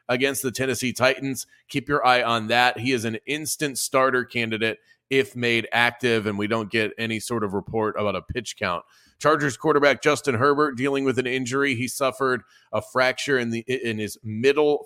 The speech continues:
finger on his left, uh, hand. So this is a non-throwing hand situation, but he isn't expected to miss any time. Thankfully, the Chargers, they have a bye week, a very well-timed bye week,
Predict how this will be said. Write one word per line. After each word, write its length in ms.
finger 380
on 100
his 220
left, 560
uh, 360
hand. 560
So 180
this 200
is 80
a 80
non-throwing 720
hand 260
situation, 680
but 260
he 100
isn't 160
expected 540
to 60
miss 200
any 160
time. 340
Thankfully, 680
the 100
Chargers, 540
they 80
have 80
a 80
bye 260
week, 260
a 60
very 220
well-timed 800
bye 180
week, 320